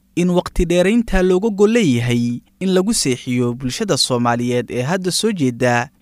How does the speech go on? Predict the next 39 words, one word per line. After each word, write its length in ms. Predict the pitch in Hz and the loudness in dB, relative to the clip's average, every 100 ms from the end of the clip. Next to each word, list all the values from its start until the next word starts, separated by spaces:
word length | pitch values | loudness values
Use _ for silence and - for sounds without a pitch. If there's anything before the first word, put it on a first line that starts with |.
| _ - | _ -4
iyagoo 460 | 143 196 190 180 | 0 4 6 6
warmoog 360 | 175 180 208 196 | 4 4 2 2
ahna 200 | 208 147 | 2 2
la 120 | 120 117 | 0 -2
rabo 400 | 123 120 120 123 _ _ | -2 0 -2 -2 _ _
in 120 | 185 175 | -4 -2
saq 220 | 247 - | -2 -4
dhexe 300 | 302 - 226 202 | -6 -4 -4 -2
Itoobiya 460 | - 233 185 226 | 0 0 2 2
lagu 260 | 220 214 240 | 2 2 2
wareejiyo 640 | 156 123 107 123 117 120 | 2 0 -4 -4 -2 -2
badda 320 | 135 208 190 | -2 -4 -2
Soomaaliya. 960 | - - 170 165 151 151 180 185 185 180 _ - | -2 -2 0 2 2 2 2 2 0 -4 _ -2
Dowladda 460 | 131 165 185 185 | 2 2 4 4
Itoobiya 680 | 185 180 - 185 127 123 120 113 | 2 0 -2 0 0 2 2 2
ayaa 220 | 123 127 | 2 4
weligeed 400 | 160 196 180 214 | 4 2 2 2
lahayd 360 | 160 123 123 120 _ _ | 2 0 -2 -4 _ _
damaca 420 | 165 214 214 202 226 | -2 0 2 2 0
soo 220 | - 208 | 0 -2
jireenka 480 | 170 202 240 226 131 | -2 0 0 0 -2
ah 200 | 104 117 120 | -2 -4 -6
ee 140 | 120 | -4
la 100 | 135 | -2
xiriira 400 | 190 175 180 170 | -2 -2 0 0
sidii 320 | 165 233 202 185 | -2 -4 -2 0
ay 100 | 175 | -2
ku 120 | - | -4
qabsan 400 | 185 - 247 202 | -4 -4 -2 -2
lahayd 320 | 123 123 120 - | -2 -2 -6 -8
biyaha 400 | 123 156 196 170 | -6 -2 0 0
Soomaaliya. 840 | - 175 196 214 139 123 120 120 123 - _ | -2 -2 0 2 2 0 2 0 -2 -10 _
Ujeeddadeeduna 840 | 131 123 127 135 196 185 175 214 190 | -10 -2 -2 0 0 0 0 0 0
waa 180 | 180 175 | 0 0
mid 140 | 214 | -2
ka 160 | - 240 | -2 2
weyn 280 | 139 123 120 | 2 2 0
marinbiyood 540 | 123 127 123 196 196 | 0 -2 0 0 0
ganacsi 680 | - 127 117 - 123 120 | 0 -2 -2 -4 -4 -4